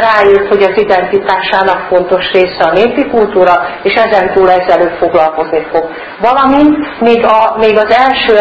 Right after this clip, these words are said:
este, ö, bejelentette valaki, hogy a Facebookon csoportot fog ezzel kapcsolatban alakítani, amit én úgy, úgy nem tudtam, hogy ez mennyire lehet komoly, mert nem, nem vagyok annyira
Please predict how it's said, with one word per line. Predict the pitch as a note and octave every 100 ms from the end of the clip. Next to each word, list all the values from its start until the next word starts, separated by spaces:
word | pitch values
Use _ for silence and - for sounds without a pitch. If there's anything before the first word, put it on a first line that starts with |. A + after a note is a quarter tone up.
| G3+
este, | G#3 G#3 G3 A3 - - - G3+
ö, | G#3+ G3+ G3
bejelentette | G3+ C4 A3 G3 F#3 G#3 G3 - F#3
valaki, | F#3 G#3 G#3+ C#4 C4+
hogy | B3 G3
a | G3 A#3+
Facebookon | A3 G3 G3 - F#3+ F3+
csoportot | - F3+ F3+ F3+ F3 F3+ -
fog | F#3 F#3
ezzel | F3 F3+ F3+ F#3+
kapcsolatban | F3+ - F#3 E3+ E3 F3 E3+ F3 - -
alakítani, | F3+ G#3 - C4 - C#4+ D4 D4+ - -
amit | A#3+ C4+ C#4
én | C#4
úgy, | C#4 A#3 B3+
úgy | C4
nem | B3+ A#3+ G3
tudtam, | G3+ G3+ G3+ F#3+
hogy | G3
ez | F#3+ G3
mennyire | G3 F#3 F#3 F3+ F3 E3+
lehet | F#3+ F3 F3 -
komoly, | A3+ C4 B3+
mert | G3+ G3+ G#3
nem, | F3+ F3+ F#3 E3 - - -
nem | G3+
vagyok | G3 F#3+ F#3
annyira | F#3 F3 F3 F3